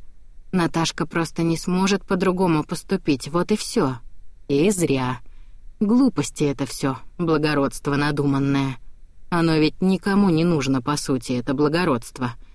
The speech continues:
Ни Наташе, ни ее матери. Да ты у меня спроси, я сама мать. Не дай бог, если когда-нибудь обузой тебе стану.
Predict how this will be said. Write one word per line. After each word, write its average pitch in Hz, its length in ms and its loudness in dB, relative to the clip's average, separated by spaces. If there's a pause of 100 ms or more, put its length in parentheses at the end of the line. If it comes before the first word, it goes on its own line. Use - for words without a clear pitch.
(240)
Ни 240 140 4
Наташе, 156 640 0 (120)
ни 196 280 4
ее 180 160 4
матери. 147 580 0 (540)
Да 196 220 4
ты 190 120 4
у 190 80 6
меня 196 380 4
спроси, 143 720 -2
я 156 240 0
сама 139 400 0
мать. 170 360 2 (540)
Не 190 180 4
дай 208 200 2
бог, 151 320 0
если 135 300 0
когда-нибудь 151 680 2
обузой 147 460 2
тебе 147 280 2
стану. 131 440 0